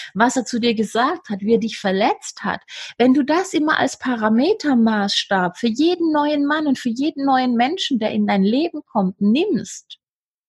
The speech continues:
und dieser Mensch quasi immer sich mit Michael, Peter oder Hans erstmal messen muss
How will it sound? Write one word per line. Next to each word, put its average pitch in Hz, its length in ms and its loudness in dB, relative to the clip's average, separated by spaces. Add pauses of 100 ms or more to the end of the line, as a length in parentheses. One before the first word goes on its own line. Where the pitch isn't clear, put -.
(1040)
und 254 200 2
dieser 269 340 2
Mensch 220 640 0
quasi 196 640 0
immer 302 600 2
sich - 360 -4
mit 233 180 -2
Michael, 302 580 0
Peter 302 480 2
oder 226 220 -2
Hans 262 260 0
erstmal 208 380 -2
messen 226 540 0
muss 196 360 0